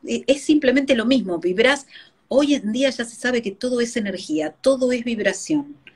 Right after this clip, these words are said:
Entonces yo vibro en carencia de amor hacia mí misma,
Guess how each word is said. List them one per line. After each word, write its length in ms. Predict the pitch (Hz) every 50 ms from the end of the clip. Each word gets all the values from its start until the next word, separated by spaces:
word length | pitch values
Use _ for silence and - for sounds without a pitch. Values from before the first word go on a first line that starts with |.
| _ _ - _ _
Entonces 300 | _ - 196 - 190 180
yo 220 | - - 226 226 208
vibro 520 | 233 262 247 233 170 165 156 156 147 147
en 120 | 147 156
carencia 1040 | 147 - 170 180 185 226 240 240 233 233 226 220 208 - - - 214 208 208 214 208
de 100 | 202 202 190
amor 280 | 190 196 208 208 208 208
hacia 380 | 202 202 - 214 202 202 202 -
mí 180 | 190 202 214 220
misma, 540 | 220 214 208 190 - 202 208 208 220 226